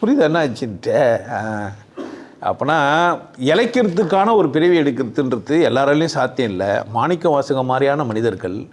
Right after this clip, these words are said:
எப்படி வராங்கன்னா, இளைக்கிறதுக்காக வராங்க. ஆணவத்தை விட்டுட்டு போறாங்க. புரியுதா நான் சொல்றேன்ட்டு? அப்ப அந்த வார்த்தை யாருக்கு?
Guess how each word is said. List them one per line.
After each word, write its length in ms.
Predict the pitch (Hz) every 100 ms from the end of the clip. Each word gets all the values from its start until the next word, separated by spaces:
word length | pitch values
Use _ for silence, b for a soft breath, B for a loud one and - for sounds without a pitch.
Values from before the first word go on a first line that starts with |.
| -
எப்படி 260 | - 147 170
வராங்கன்னா, 680 | 135 135 135 117 123 127 113
இளைக்கிறதுக்காக 540 | 143 156 131 123 127
வராங்க. 260 | 147 107 - - _ -
ஆணவத்தை 420 | 113 127 120 98
விட்டுட்டு 460 | 98 - 147 247 - _ _ _ -
போறாங்க. 440 | 104 - _ - - b b b b b b b b _ _ _ _ _ 113
புரியுதா 240 | 123 110
நான் 140 | 113 113
சொல்றேன்ட்டு? 580 | 87 85 87 - 87 90
அப்ப 200 | 113 117
அந்த 120 | 110
வார்த்தை 280 | 131 143 131
யாருக்கு? 380 | 139 - 135